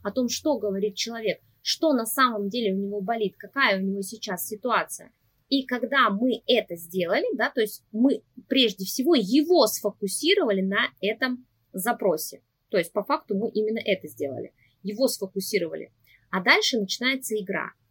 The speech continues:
У него уже фокус на своём запросе стоит, он уже действительно хочет разобраться. Мы его подсобрали, рядом другие участники сидят, и он начинает вытаскивать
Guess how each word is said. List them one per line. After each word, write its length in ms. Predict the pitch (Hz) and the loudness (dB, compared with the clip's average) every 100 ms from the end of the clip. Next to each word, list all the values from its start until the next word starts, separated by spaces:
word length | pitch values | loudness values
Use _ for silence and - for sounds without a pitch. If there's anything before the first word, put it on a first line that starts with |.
| - | -2
У 100 | 254 | 2
него 220 | 285 311 | 2 2
уже 220 | 262 233 | 0 -2
фокус 520 | 233 277 240 - 180 - - | -4 0 0 0 -10 -12 -10
на 180 | 233 233 | -8 -6
своём 360 | - 220 208 | -6 -6 -6
запросе 480 | 202 226 220 190 190 | -4 -4 -2 -4 -6
стоит, 420 | - 262 208 196 - | -4 -2 -2 -4 -4
он 140 | 240 | -4
уже 160 | 247 262 | -2 -6
действительно 440 | 262 302 262 226 | -6 -6 -4 -6
хочет 320 | 240 247 - | -6 -8 -8
разобраться. 680 | 226 214 226 185 160 - 226 _ _ _ - | -10 -8 -4 -4 -4 -10 -14 _ _ _ 2
Мы 220 | 254 233 | 4 4
его 160 | 208 | 2
подсобрали, 680 | 208 226 240 240 240 233 233 _ - | -6 -8 -6 -4 -4 -6 -8 _ -4
рядом 360 | 240 254 233 | 2 2 0
другие 300 | 214 254 240 | -4 -4 -4
участники 520 | 220 - 180 185 233 254 | -4 -2 -4 -4 -12 -10
сидят, 300 | - 302 285 - | -4 -4 -6 -4
и 80 | |
он 220 | 254 349 330 | -2 0 0
начинает 540 | - 233 254 294 269 - | 0 -2 -2 -2 -4 -8
вытаскивать 720 | 190 202 269 262 - 196 180 | -10 -6 -6 -6 -6 -8 -10